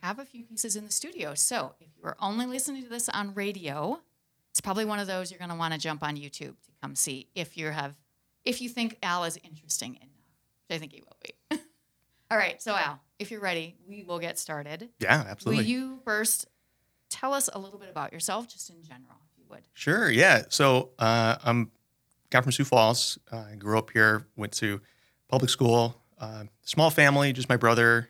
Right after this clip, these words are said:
Speaker 2: my parents, and I. Extended family live in different parts of the Midwest, so we didn't get to
Speaker 1: Okay.
Speaker 2: see 'em a whole lot. Uh, and, uh, faith, uh, for us at that point was just kind of going to mass on Sunday
Speaker 1: Sure.
Speaker 2: and, uh, C C D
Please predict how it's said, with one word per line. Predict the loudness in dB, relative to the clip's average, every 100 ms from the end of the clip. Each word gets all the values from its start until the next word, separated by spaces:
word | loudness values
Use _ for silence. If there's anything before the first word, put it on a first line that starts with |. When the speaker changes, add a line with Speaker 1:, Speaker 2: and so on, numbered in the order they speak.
| _
Speaker 2:
my | -10
parents, | 2 2 4
and | 2
I. | 2 2 0 -6 _ _ _ -6
Extended | 0 4 4 4
family | 4 4
live | 2 0
in |
different | 0 0 0
parts | 0
of |
the | 0
Midwest, | -6 -2 0
so | 2
we |
didn't | 0 0
get | 0
to |
Speaker 1:
Okay. | 2
Speaker 2:
see |
'em | 4
a |
whole | 4
lot. | 2 2 -2 _ -20 -20 -20 _ _ _
Uh, | 6 6 4 -8 _ _ _ _
and, | 0 2 4 4 4
uh, | 6 6 4 -4 _ _ _ _ _ _ -20 _
faith, | -2 4 4 2 -8 -18 _ 2
uh, | 6 6 6 0
for | -2 6
us | 6
at | 8
that | 6 6
point | 4 2
was | 0
just | 0
kind | 4 4
of | 2 -6 _ _ _
going | -2 0 0
to | 0 0 0 -4 -8 _
mass | -2 0 0 -2
on |
Sunday | 0 0 2 0
Speaker 1:
Sure. | -2 -2 -4 -8 _
Speaker 2:
and, | -8 -6 -6 -8 -6
uh, | -4 -4 -6
C | -6 -4
C | -4 -2
D | 0 0 -4